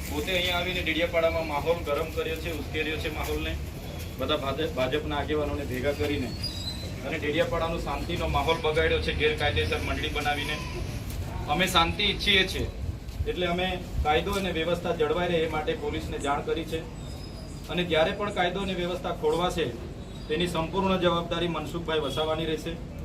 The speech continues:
અમે અમારા તરફથી પ્રયાસો કરીએ છીએ કે અમારા જેટલા પણ ચાહકો છે, અમારા કાર્યકરો છે, અમે બધા શાંતિ, બધાને આપના માધ્યમથી બી શાંતિની અપીલ,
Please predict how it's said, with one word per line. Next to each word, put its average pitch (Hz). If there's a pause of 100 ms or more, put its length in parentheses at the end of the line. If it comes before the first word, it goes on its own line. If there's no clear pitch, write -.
(340)
અમે 170
અમારા 185
તરફથી 185
પ્રયાસો 170
કરીએ 165
છીએ 123 (580)
કે 156
અમારા 175
જેટલા 180
પણ 180
ચાહકો 165
છે, 180
અમારા 160
કાર્યકરો 165
છે, 170 (560)
અમે 165
બધા 165
શાંતિ, 165
બધાને 156
આપના 160
માધ્યમથી 160
બી 170
શાંતિની 170
અપીલ, 170